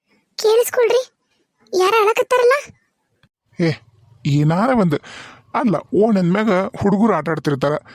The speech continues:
Speaker 2: ಯಾವರ ಅಳಕತ್ತಿದ್ದವು, ನಡಿ ನಡಿ.
Speaker 1: ಅಣ್ಣ, ರೀ, ಚಿಗವರ ಅಳಕತ್ತಾರ.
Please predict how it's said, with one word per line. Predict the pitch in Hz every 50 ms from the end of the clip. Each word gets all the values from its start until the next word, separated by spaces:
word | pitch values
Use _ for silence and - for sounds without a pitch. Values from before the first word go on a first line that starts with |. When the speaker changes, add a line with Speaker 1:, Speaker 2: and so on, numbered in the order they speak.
| - _ - -
Speaker 2:
ಯಾವರ | 160 165 151 151 151 160 165 160
ಅಳಕತ್ತಿದ್ದವು, | 156 160 - 175 156 180 160 151 160 175 202
ನಡಿ | 196 180 175 190
ನಡಿ. | 185 185 180 175 - _ _ _ _ _ _ _ _ _ 320
Speaker 1:
ಅಣ್ಣ, | 330 359 403 415 427 415 381 381 - - _ _ _ _ _ _ _ _ _ _ 381
ರೀ, | 330 403 392 370 - _ _ _ _ _ -
ಚಿಗವರ | - - 403 403 392 403 392 381
ಅಳಕತ್ತಾರ. | 381 392 - 403 - - 403